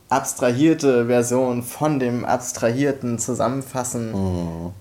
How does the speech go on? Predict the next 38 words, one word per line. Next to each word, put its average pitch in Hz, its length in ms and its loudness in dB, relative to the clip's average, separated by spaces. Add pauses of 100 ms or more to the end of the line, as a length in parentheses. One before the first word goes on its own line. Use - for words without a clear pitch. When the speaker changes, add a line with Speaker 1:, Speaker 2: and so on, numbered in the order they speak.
Speaker 1:
dieser 120 500 2
Speaker 2:
mhm. - 60 -16
Speaker 1:
Vorlesung. 123 640 2
Natürlich 131 380 -4
muss 131 160 -6
man 120 140 -2
sich's 120 180 -6
dann 113 160 -2
genauer 113 300 2
anschauen 113 500 -2
und 113 140 -6
wozu 117 260 -6
die 123 100 -2
Leute 113 240 0
forschen. 151 580 -2 (600)
Aber 123 460 2 (260)
so 117 360 -2
grundlegend 160 800 0 (540)
fand 139 240 0
ich's - 140 0
schon 147 180 0
sehr 151 300 4
spannend, 151 500 -2
weil 113 140 4
das - 180 0
irgendwie 131 300 -2
so 120 380 0 (500)
genau 135 240 2
da 131 100 6
reingeht 123 560 0
in 107 100 -6
das 104 200 -6
Thema, 123 320 -2
was 104 180 -6
wir 104 60 -8
grad 101 260 -6
hatten. - 260 -8
Also, 98 580 0